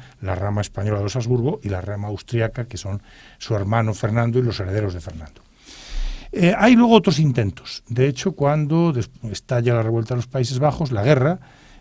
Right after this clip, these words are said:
en el mil quinientos sesenta y seis, a finales del reinado de Felipe segundo, el propio Felipe segundo, que era muy reacio, mucho más que su padre,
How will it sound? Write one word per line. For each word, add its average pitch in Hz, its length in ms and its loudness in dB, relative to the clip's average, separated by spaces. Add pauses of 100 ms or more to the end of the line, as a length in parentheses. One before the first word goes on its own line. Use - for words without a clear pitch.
(100)
en 104 160 -2
el 101 80 -2
mil 107 140 0
quinientos 113 300 -2
sesenta 135 280 0
y 151 40 0
seis, 180 280 0
a 110 100 -4
finales 120 320 0
del 123 100 0
reinado 120 220 0
de 117 60 0
Felipe 123 260 -2
segundo, 127 400 0
el 131 160 0
propio 190 280 0
Felipe 170 280 0
segundo, 165 300 4
que 170 100 4
era 170 120 8
muy 180 160 8
reacio, 151 540 6
mucho 127 260 0
más 131 120 2
que 131 80 -4
su 110 140 -2
padre, 98 360 2